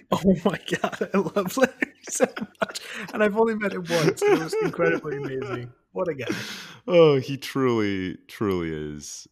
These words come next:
Speaker 2: a legend. Um, so I, I went over, we, we ate incredible steaks, one of the best steaks I've ever had, honestly, and watched Never Back Down.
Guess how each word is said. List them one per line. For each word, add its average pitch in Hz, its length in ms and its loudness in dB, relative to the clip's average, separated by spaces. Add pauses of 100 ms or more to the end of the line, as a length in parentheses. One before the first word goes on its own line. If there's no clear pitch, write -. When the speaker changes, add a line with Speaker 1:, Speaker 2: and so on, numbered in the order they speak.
(300)
Speaker 2:
a 73 60 -4
legend. 69 580 -12 (200)
Um, 80 840 -2 (280)
so - 240 0
I, 110 140 -4 (100)
I 101 80 -2
went 104 220 0
over, 127 320 2
we, 104 340 -2 (100)
we 131 200 -2
ate 117 340 -2 (460)
incredible 139 640 -2
steaks, 123 340 -6
one 135 100 -6
of 190 60 -6
the 147 60 -6
best 104 200 -2
steaks 98 220 -6
I've 78 80 -4
ever 80 160 -2
had, 87 240 -6
honestly, 73 560 -8 (640)
and 101 180 0
watched 101 300 -2
Never 98 200 -2
Back 90 240 -2
Down. 110 260 -4